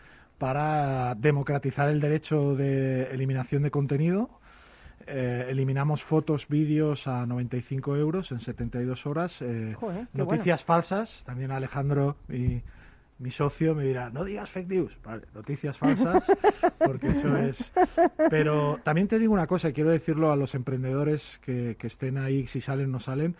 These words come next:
Speaker 1: Eh, arriesgamos, ¿no? Hicimos la campaña de los astronautas, pero eso es una startup, ¿no? Es jugar de nueve, arriesgar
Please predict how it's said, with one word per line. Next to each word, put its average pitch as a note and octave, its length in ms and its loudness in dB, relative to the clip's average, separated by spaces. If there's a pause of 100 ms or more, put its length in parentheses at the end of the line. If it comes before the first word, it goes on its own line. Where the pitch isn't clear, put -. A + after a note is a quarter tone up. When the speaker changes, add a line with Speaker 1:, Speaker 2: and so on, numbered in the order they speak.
(560)
Speaker 1:
Eh, C3 420 -2
arriesgamos, C#3+ 720 2
¿no? E3+ 80 0
Hicimos D3+ 300 -4
la D#3 80 -4
campaña C#3+ 420 -4
de C#3 80 -2
los C3 180 -6
astronautas, C3+ 760 -6
pero C3 360 0 (460)
eso E3 380 0
es C3 160 -4
una A#2+ 140 -2
startup, A2+ 440 -10
¿no? C3 220 -4
Es B2+ 280 -8
jugar C3 300 -4
de C#3 80 -4
nueve, E3 400 2
arriesgar D3 640 0